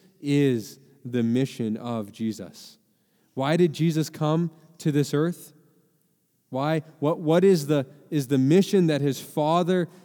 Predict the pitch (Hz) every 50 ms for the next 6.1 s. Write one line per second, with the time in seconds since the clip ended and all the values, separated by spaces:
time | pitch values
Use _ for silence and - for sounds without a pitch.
0 | - _ 165 151 143 127 117 - 151 147 160 156 156 165 170 170 170 170 - -
1 | - - _ _ _ _ _ _ _ _ _ _ _ - 139 - - 139 - -
2 | 214 233 - - 135 120 120 127 127 - 143 143 135 123 - - _ _ _ _
3 | _ _ _ _ - - 160 170 202 214 214 196 156 170 185 175 - - 208 226
4 | 214 156 110 95 92 - - - _ _ _ _ _ _ _ _ _ _ _ _
5 | _ _ _ _ - _ _ - - 131 120 - - - 165 185 196 185 - -
6 | - -